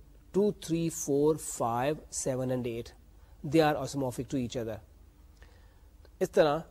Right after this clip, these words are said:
given graph has exact only two non-isomorphic spanning trees۔ اچھا، کرچوفس تھیورم کی ہم نے اپلیکیشن کے طور پہ ابھی ایک جو ایگزامپل کی ہے، اس کے علاوہ آپ اپنے طور پہ بھی کر سک-، کر سکتے ہیں۔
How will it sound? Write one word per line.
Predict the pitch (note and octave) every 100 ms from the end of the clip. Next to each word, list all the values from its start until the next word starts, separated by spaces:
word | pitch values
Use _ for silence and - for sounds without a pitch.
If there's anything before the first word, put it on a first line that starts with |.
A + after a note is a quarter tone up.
| - -
given | E3+ F#3+
graph | E3+ C#3 C3 C3
has | B2 B2 C#3+ - - - - - -
exact | C3+ C3 C3+ B2+ - C#3
only | C#3+ D3 D#3+ -
two | G3 G#3
non-isomorphic | E3+ C#3 C#3+ D#3+ D3 - C3+ B2+ A#2+ C#3 - - -
spanning | - C3 A#2
trees۔ | A#2 - A2+ G#2 - - - - - - - - - - - - - - - - - - - - -
اچھا، | D3+ D#3
کرچوفس | D#3+ F#3+ - G3+ G#3
تھیورم | G#3 G#3 G#3
کی | G3+ G3 G3 -
ہم | D#3+
نے | F#3
اپلیکیشن | D#3+ E3+ E3 F#3+
کے | F#3
طور | E3+ E3
پہ | D#3+ F3
ابھی | D#3+ D#3+
ایک | D3+ C#3+
جو | C3
ایگزامپل | C#3+ C3+ C3 D3+
کی | E3 D#3 D3
ہے، | G3 - - -
اس | -
کے | G3
علاوہ | D#3+ F3
آپ | F3 F3 - E3+ - - -
اپنے | D#3 F#3+
طور | G3+
پہ | F3+
بھی | F#3+
کر | E3+
سک-، | C#3 D#3 C3 - -
کر | C3+ C#3+
سکتے | E3+ D#3+
ہیں۔ | E3